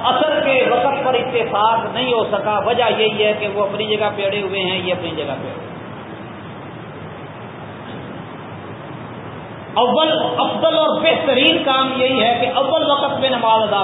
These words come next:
کی جائے، لیکن اتحاد امت کو ملحوظ رکھنے کے لیے اگر وقت کو تھوڑا سا لیٹ بھی کرنا پڑ جائے تو کوشش یہ کی جائے کہ اول وقت کے اندر اندر نماز ادا کی جائے۔ نماز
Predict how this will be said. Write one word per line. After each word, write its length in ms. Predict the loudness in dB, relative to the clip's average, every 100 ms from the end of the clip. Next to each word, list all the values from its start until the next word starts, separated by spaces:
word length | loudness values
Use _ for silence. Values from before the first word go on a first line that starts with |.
| 0
کی 120 | -2
جائے، 220 | 0 0 0 -6 -10 -10 -6
لیکن 420 | 2 2 4 2 0 -4 -6 -4
اتحاد 560 | -4 2 2 4 4 2
امت 520 | 0 0 0 2 2
کو 120 | 0
ملحوظ 460 | 2 0 2 0 2
رکھنے 320 | 0 2 2
کے 140 | 2 0
لیے 260 | 2 2 0 -4 -8 -8 -2
اگر 200 | 2 4 4 0 -2 0
وقت 340 | 2 0 0
کو 140 | 0 0 0
تھوڑا 240 | 2 2 2
سا 120 | 2 2 0 -6 -8
لیٹ 500 | -4 2 4 4 4
بھی 120 | 0 0
کرنا 520 | 0 0 0 0 0 -6 -10 -6 0
پڑ 160 | 0
جائے 300 | 4 4 4 2 -4 -8 -8 -6 0
تو 100 | 2
کوشش 500 | 4 4 4 2 2
یہ 120 | 2
کی 120 | 2 0
جائے 220 | 2 2
کہ 120 | 0 0
اول 360 | 0 2 2
وقت 300 | 2 0 -2
کے 120 | -2 -2
اندر 300 | 0 2 2
اندر 240 | 2 0 -2 -8 -6
نماز 320 | 0 2 2 2
ادا 220 | 2 2 0
کی 100 | -4
جائے۔ 160 | -4 -6 -8 -12 -12 -12 -8 -2
نماز 380 | 0 4 4